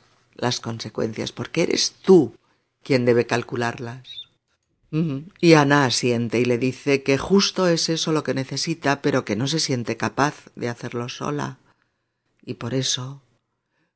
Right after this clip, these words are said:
por eso necesito que me ayudes. Por eso necesito que me ayudes. ¿Veis? Dos sujetos diferentes en ambas. En la primera, el verbo de nece-, de necesidad, necesito. Y en la segunda,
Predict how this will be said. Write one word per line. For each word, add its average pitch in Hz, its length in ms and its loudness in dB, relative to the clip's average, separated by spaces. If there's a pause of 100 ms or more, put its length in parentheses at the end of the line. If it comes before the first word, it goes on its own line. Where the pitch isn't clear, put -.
por 170 180 4
eso 160 680 2
necesito 143 640 -4
que 131 100 -4
me 123 200 -4
ayudes. 123 600 -6 (680)
Por 143 160 6
eso 135 220 4
necesito 143 600 -2
que 127 80 -6
me 120 160 -2
ayudes. 123 800 -6 (100)
¿Veis? 143 460 -6
Dos 131 160 -2
sujetos 143 400 -4
diferentes 175 580 0
en 156 100 -4
ambas. 127 380 -4
En 123 80 -6
la 123 120 -4
primera, 165 560 0 (320)
el 101 160 -6
verbo 117 280 -2
de 127 120 -4
nece-, - 320 -12
de 135 140 2
necesidad, 165 640 -6 (640)
necesito. 147 800 -10 (680)
Y 170 140 6
en 151 100 6
la 151 80 2
segunda, 180 540 2